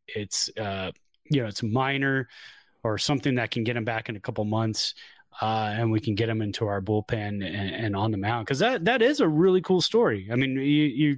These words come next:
you're looking at Shohei and you're starting to look at two-way players, and then you're looking at guys who, you know,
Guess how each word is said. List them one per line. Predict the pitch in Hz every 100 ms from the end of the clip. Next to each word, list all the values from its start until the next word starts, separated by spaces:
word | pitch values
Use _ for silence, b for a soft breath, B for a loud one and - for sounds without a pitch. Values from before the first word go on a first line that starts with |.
| 127
you're | 147 143
looking | 151 139
at | 113
Shohei | 160 160 160 135 143 139 B B B B B _ _ _ _ _ -
and | 143 139
you're | 120
starting | - 151
to | 139
look | 135 147
at | 107
two-way | 151 135 127
players, | - 135 156 143 120
and | 117
then | 120
you're | 120
looking | 123 135 120
at |
guys | 123 120 123 -
who, | 123 113 104
you | 120
know, | 110 110